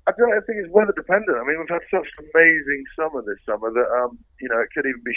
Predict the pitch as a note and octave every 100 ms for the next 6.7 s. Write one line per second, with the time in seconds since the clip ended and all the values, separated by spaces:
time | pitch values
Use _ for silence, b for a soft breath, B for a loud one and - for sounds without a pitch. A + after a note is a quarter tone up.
0 | - C#3+ D#3+ - A#2 G#2 G2+ G2 G2 G2
1 | - G#2+ G#2 G#2+ G2+ G2 G2 F#2+ - -
2 | G2+ G2 - - B2 C#3 C3 A#2+ A2+ B
3 | B B _ B2 B2 C3+ B2 C3+ C3 C3
4 | B2+ B2 A2+ - A#2+ G#2+ A#2 A#2+ B2 -
5 | B2 - - - - - A#2+ C3+ A#2+ A2
6 | G#2+ - A#2 G#2 G2+ G2+ F#2+